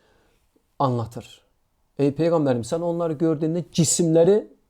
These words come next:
seni büyüler adeta. Teaccüp edersin, şaşkına çevirirsen onları, cisimleri." En küçük bir sohbet olsa, kendilerine karşı bir itiraz olsa anında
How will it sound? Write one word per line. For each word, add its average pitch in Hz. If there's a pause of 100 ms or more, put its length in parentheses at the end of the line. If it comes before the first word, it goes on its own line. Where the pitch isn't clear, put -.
(100)
seni 151
büyüler 131
adeta. 117 (420)
Teaccüp 151
edersin, 131
şaşkına 190
çevirirsen 123
onları, 117 (600)
cisimleri." 117 (1200)
En 269
küçük -
bir 165 (1200)
sohbet 202
olsa, 180
kendilerine 165
karşı 147
bir 165 (520)
itiraz 180
olsa 220 (200)
anında 208